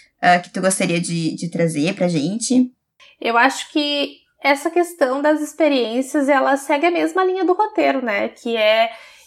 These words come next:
Speaker 2: identificar o que é importante pra gente, o que a gente realmente valoriza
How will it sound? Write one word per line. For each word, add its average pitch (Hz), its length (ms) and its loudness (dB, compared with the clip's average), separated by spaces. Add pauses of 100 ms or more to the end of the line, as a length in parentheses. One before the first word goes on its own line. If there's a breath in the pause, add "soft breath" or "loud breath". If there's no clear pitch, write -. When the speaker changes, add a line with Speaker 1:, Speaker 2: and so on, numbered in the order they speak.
Speaker 2:
identificar 370 680 2
o 466 80 -2
que - 80 -4
é 403 60 0
importante 359 640 -2
pra 269 180 0
gente, 247 340 -2
o - 40 -20
que - 80 -2
a 240 60 0
gente 240 260 -12
realmente 240 500 -2
valoriza 247 920 0